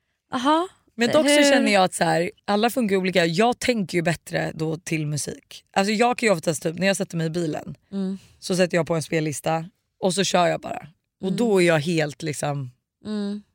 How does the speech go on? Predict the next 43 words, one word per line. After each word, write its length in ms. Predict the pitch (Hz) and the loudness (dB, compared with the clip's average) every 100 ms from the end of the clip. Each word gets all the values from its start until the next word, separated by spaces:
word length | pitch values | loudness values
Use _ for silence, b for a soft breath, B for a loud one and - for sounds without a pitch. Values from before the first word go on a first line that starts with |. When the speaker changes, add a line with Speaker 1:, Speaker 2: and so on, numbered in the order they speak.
| _ | _
Speaker 2:
Men 160 | 180 185 | 0 0
absolut, 320 | 185 202 170 | 2 -2 0
jag 80 | 165 | -2
kör 80 | 170 | 0
ju 80 | |
bil 320 | 165 185 160 156 | 2 2 2 0
så 80 | |
jag 140 | 175 156 | -2 -2
fokuserar 380 | 160 160 180 170 | -6 -4 0 0
ju 80 | |
ändå 120 | 165 247 | 2 2
Speaker 1:
Men 60 | |
Speaker 2:
på 60 | 247 | 4
Speaker 1:
då 60 | 180 | 4
Speaker 2:
det. 80 | |
Speaker 1:
påverkar 460 | 285 277 247 214 214 | 6 6 6 2 2
väl 180 | 208 190 | 2 4
den 180 | 190 180 | 2 0
spellisten 580 | - 202 196 226 - | 0 2 2 0 0
och 100 | 185 | 0
den 180 | 175 180 | 2 0
typen 220 | 180 180 | 0 0
av 100 | 175 | 0
låt 320 | 202 240 190 - | 2 4 2 0
som 140 | 185 | -4
kommer 220 | 175 170 | -2 -4
på 340 | - 269 196 - - | 0 2 2 0 0
Speaker 2:
Ja. 140 | 170 | 4
Speaker 1:
vad 200 | 185 185 | 6 4
du 120 | 175 | 2
tänker 400 | 170 233 185 - | 0 -2 -2 -6
på. 280 | - - - - | -8 -8 -10 -4
Speaker 2:
Hundra 240 | 185 208 170 | -2 0 0
procent. 360 | 156 160 - _ _ _ _ | 0 -2 -4 _ _ _ _
Speaker 1:
Inte 140 | - 247 | 2 4
Speaker 2:
Men 120 | 233 | 6
ibland 160 | 269 233 | 6 4
Speaker 1:
typ 200 | 269 220 | 4 2
så 120 | - | 4
här, 120 | 190 | 4
okej, 240 | 233 262 226 | 4 2 2
vart 180 | 269 | 0
är, 160 | - 220 | 2 0